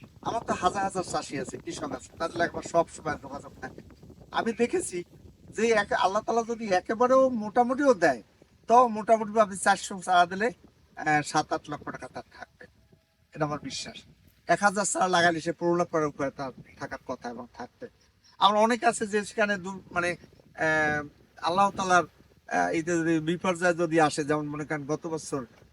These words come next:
অনেক খামার বন্যায় হয়ে গেছে, সেটা আলাদা কথা। তবে যদি আপনার সেরকম ভালো জমি হয়, তাহলে আপনি একটা ভালো ফিডব্যাক পাবেন, যেটা অন্য ফসল দিয়ে সম্ভব না। দোয়া করবেন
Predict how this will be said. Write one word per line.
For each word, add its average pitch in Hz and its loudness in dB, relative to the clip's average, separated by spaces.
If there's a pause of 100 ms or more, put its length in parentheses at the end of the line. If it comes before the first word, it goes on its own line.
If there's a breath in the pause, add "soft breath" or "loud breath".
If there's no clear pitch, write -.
অনেক 156 -8
খামার 147 -4
বন্যায় 143 -4
হয়ে 127 -8
গেছে, 123 -8 (420)
সেটা 151 -8
আলাদা 127 -6
কথা। - -20 (500)
তবে 165 -8
যদি 196 -6
আপনার 208 2 (400)
সেরকম 202 -2
ভালো 170 -2
জমি 175 -2
হয়, 165 -6 (560)
তাহলে 160 -8
আপনি 160 -12
একটা 165 -18
ভালো 147 -6
ফিডব্যাক 135 -14
পাবেন, 214 -14 (340)
যেটা 156 -10
অন্য 151 -12
ফসল - -18
দিয়ে 135 -14
সম্ভব - -14
না। - -20 (1700 loud breath)
দোয়া 180 6
করবেন 208 2